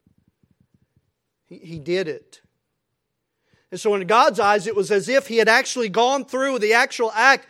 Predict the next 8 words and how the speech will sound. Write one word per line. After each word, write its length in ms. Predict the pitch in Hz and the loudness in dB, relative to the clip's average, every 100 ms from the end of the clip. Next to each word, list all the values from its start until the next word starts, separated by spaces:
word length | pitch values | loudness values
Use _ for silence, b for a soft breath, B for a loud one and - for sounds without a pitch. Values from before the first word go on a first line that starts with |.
| b b b | b b b
but 140 | 254 | -4
the 100 | 254 | -2
mercy 480 | 220 269 330 - 320 | 0 2 2 0 0
of 140 | 285 214 | 0 2
God 380 | 294 339 311 | 4 6 4
stopped 520 | - - 294 302 294 226 | 0 -4 2 2 0 -6
him, 140 | 190 | -6
right? 460 | 190 214 294 - | -4 -4 -4 -8